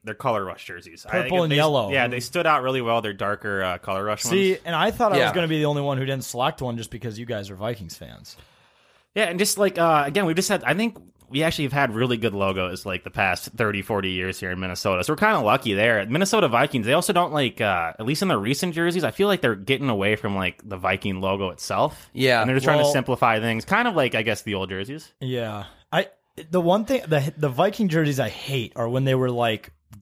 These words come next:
Speaker 2: dark purple, like, really dark purple.
Speaker 3: I did
Speaker 2: Remember
Speaker 3: like
Speaker 2: that?
Speaker 3: these when, like, A P
Speaker 2: Yeah,
Speaker 3: was
Speaker 2: the
Speaker 3: kinda
Speaker 2: A-,
Speaker 3: like a
Speaker 2: yeah.
Speaker 3: rookie. Like, they
Speaker 1: Yep.
Speaker 3: kinda had,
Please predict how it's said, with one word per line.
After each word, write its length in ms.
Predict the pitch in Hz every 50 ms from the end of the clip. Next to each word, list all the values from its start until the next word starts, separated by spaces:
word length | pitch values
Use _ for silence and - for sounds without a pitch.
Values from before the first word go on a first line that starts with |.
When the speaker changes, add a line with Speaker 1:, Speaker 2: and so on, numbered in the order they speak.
| _
Speaker 2:
dark 360 | - 147 131 131 120 - - -
purple, 420 | - 113 101 90 - 90 76 71
like, 140 | 87 98 95
really 380 | 101 104 110 120 120 117 110 104
dark 260 | 101 101 90 98 -
purple. 300 | - - - - - - - - -
Speaker 3:
I 100 | 143 156
did 140 | 143 170 202
Speaker 2:
Remember 120 | 226 156
Speaker 3:
like 140 | - 196 170
Speaker 2:
that? 120 | 185 196
Speaker 3:
these 480 | 165 131 131 135 139 151 160 160 - -
when, 200 | 131 139 135 127
like, 160 | 127 123 123 -
A 180 | 135 139 135 139
P 260 | 123 - - 135 131
Speaker 2:
Yeah, 180 | - - 160 139
Speaker 3:
was 100 | 135 131
Speaker 2:
the 60 | 139
Speaker 3:
kinda 180 | 151 135 131 131
Speaker 2:
A-, 20 |
Speaker 3:
like 180 | 131 131 127 127
a 40 | 127
Speaker 2:
yeah. 200 | 120 117 143 131
Speaker 3:
rookie. 420 | 123 127 113 147 147 147 156 151 -
Like, 260 | - 127 131 123 104
they 80 | 107 127
Speaker 1:
Yep. 80 | 123 -
Speaker 3:
kinda 200 | 135 135 135 127
had, 360 | 131 131 135 127 120 120